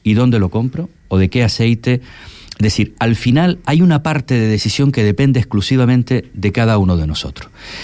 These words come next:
Y esa decisión es determinante, es fundamental al final para poder mantener negocios de proximidad, para poder mantener explotaciones agrícolas o ganaderas, en definitiva, para mantener un, un ecosistema,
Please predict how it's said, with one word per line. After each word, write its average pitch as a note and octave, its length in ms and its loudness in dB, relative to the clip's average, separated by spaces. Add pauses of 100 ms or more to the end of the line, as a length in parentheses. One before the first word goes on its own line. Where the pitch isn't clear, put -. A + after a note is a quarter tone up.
(120)
Y - 140 0
esa F#3+ 180 0
decisión D#3+ 400 2
es E3+ 60 2
determinante, A2+ 720 0 (580)
es C3+ 140 0
fundamental C3+ 580 2
al F#2 120 0
final A2+ 300 0
para G2+ 220 -2
poder G2+ 260 0
mantener B2 580 2 (760)
negocios G2 600 0 (180)
de F#2+ 200 -2
proximidad, G2 680 0
para F#2 200 0
poder G#2+ 240 2
mantener A#2 400 2
explotaciones G#2+ 800 0
agrícolas G2 540 -2
o E2+ 80 -6
ganaderas, F#2+ 500 0 (320)
en - 60 -4
definitiva, G2 440 2
para E2 200 -2
mantener F#2 680 0 (140)
un, G#2 240 0
un A#2+ 140 4
ecosistema, A2+ 760 0